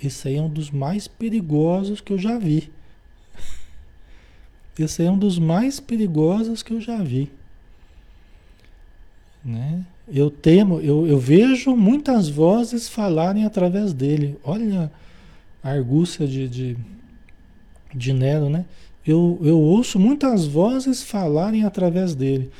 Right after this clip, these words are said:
Vozes veneráveis, né? Vozes dos espíritos, estava certo ele.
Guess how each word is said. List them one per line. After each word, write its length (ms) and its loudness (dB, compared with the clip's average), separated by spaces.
Vozes 520 4
veneráveis, 840 2
né? 200 -2
Vozes 440 -2
dos 200 0
espíritos, 560 0
estava 280 -6
certo 420 -4
ele. 180 -2